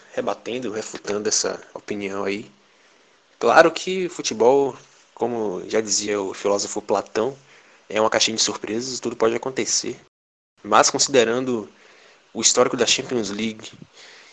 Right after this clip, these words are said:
em que a gente percebe que, de fato, a camisa pesa nas horas decisivas,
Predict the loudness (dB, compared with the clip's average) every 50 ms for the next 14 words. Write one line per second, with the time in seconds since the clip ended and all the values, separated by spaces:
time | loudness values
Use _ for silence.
0 | _ _ -10 -8 -6 -4 -4 -2 -2 -2 -2 -2 -2 -4 -6 -8 -12 _ _ _
1 | _ _ _ _ _ _ _ _ _ -4 -2 -2 0 0 2 4 6 6 6 6
2 | 4 2 4 6 4 4 4 2 -6 -8 -6 -6 -6 -4 0 4 6 6 6 4
3 | 0 -10 -14 -12 -6 -4 -4 -4 -2 -4 -6 -4 -4 -4 -4 -4 -4 -6 -8 _
4 | _ _ _ _ _ _ _ 4 6 6 6 6 4 0 0 0 2 4 4 4
5 | 4 4 2 2 2 0 0 0 0 0 -2 -2 -2 -2 -2 -2 0 0 2 0
6 | 0 -2